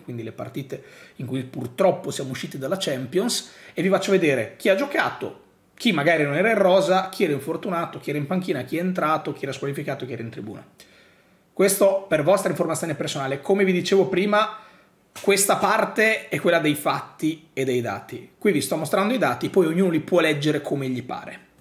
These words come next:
E adesso vi mostro come li ho letti io. Perché poi questi sono gli unici giocatori che erano presenti in Lione, Porto e Villarreal. Szczęsny,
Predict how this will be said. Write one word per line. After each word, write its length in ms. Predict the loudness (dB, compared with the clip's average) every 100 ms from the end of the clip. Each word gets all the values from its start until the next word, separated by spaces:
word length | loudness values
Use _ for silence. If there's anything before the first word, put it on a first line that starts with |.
| _ 0
E 80 |
adesso 260 | 0 0 -2
vi 80 | -4
mostro 340 | -4 -4 -6
come 260 | -4 -2 0
li 100 | 0
ho 40 |
letti 300 | -2 -6 -14
io. 180 | -14 -16 _ _ 0
Perché 240 | 2 2
poi 560 | 4 6 6 4 0 -2
questi 280 | 2 2 4
sono 220 | 4 4
gli 120 | 6
unici 320 | 6 4 2
giocatori 800 | 2 2 2 4 6 4 -2 -8 -2
che 120 | 0
erano 220 | 2 2
presenti 1120 | 4 4 4 4 4 2 2 2 2 -4 -12 -20 -20 -20 -10
in 280 | -6 -6 -6
Lione, 420 | -2 0 2 0 -8 -20 _ _
Porto 560 | 2 2 0 -10 -12 -10
e 100 | -8
Villarreal. 480 | -6 -6 -8 -10 -18 _ _ _
Szczęsny, 480 | -2 0 2 0